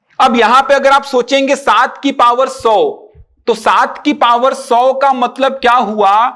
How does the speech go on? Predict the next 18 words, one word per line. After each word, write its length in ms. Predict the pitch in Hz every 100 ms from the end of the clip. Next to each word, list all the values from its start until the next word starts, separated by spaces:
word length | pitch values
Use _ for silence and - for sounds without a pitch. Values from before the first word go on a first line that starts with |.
| - -
कि 80 | 226
आप 220 | 247 254
सात 580 | - - 214 220 269 -
को 180 | - 262
सौ 520 | 254 - 226 233 254 247
बार 380 | 220 214 247 247
गुणा 380 | 180 214 233 240
कर 200 | 233 226
रहे 280 | 196 175 165
हैं, 280 | 131 127 - - _ - - -
सात 500 | - - 202 214 226 - -
को 200 | 240 247
सौ 440 | - - 214 233 233
बार 340 | 208 208 233
गुणा 320 | 196 170 208 202
कर 160 | 190
रहे 140 | 151 139
हैं। 280 | 135 -